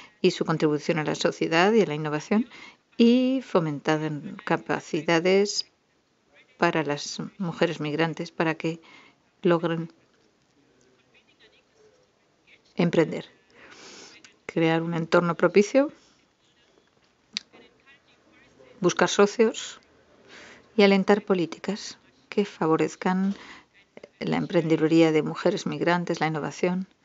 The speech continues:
compartiendo prácticas ejemplares. El objetivo general de esta iniciativa es facilitar la inclusión social de las mujeres migrantes empresarias e impulsar sus contribuciones económicas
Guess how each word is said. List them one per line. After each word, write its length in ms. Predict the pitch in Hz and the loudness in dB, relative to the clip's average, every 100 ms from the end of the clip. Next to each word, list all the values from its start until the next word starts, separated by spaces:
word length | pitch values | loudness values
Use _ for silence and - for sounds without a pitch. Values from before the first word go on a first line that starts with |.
| _ _ _ | _ _ _
compartiendo 560 | - 202 208 214 202 165 | -6 -4 0 2 2 0
prácticas 720 | - 151 - 139 143 143 - | -4 -6 -6 -4 -4 -4 -8
ejemplares. 680 | 160 - 175 - - - - | -8 -6 -8 -8 -12 -12 -4
El 140 | 180 | -2
objetivo 400 | 180 202 208 233 | 0 2 2 2
general 440 | 247 202 180 190 294 | 2 0 2 2 0
de 60 | |
esta 160 | 226 180 | -2 -2
iniciativa 600 | 165 156 160 160 220 311 - - - _ | -2 -2 -2 -2 -2 -4 -10 -20 -20 _
es 180 | 214 214 | 0 0
facilitar 720 | - 196 - 214 165 - 165 | -2 -2 0 0 0 -2 0
la 60 | 208 | 0
inclusión 380 | 202 147 - 151 | 0 -4 -6 -4
social 540 | - 165 - 202 214 | -2 -2 2 2 2
de 100 | 247 | 0
las 160 | 160 156 | 0 -2
mujeres 420 | 160 170 156 - | -6 -6 -6 -6
migrantes 600 | 165 170 175 170 175 175 - | -6 -4 -2 -2 -4 -8 -4
empresarias 840 | 190 185 214 - 190 190 277 - - - - - | -4 -2 -4 -2 -2 -2 -4 -8 -16 -18 -18 -4
e 100 | 185 | 0
impulsar 640 | 190 - - - 247 240 - _ | 2 2 -2 0 -2 -2 -8 _
sus 260 | - 175 165 | -8 -6 -4
contribuciones 800 | 156 147 143 - - 151 - - | -4 -4 -6 -4 -6 -6 -10 -10
económicas 880 | - 160 151 147 160 - 170 - | -10 -8 -6 -8 -8 -8 -10 -12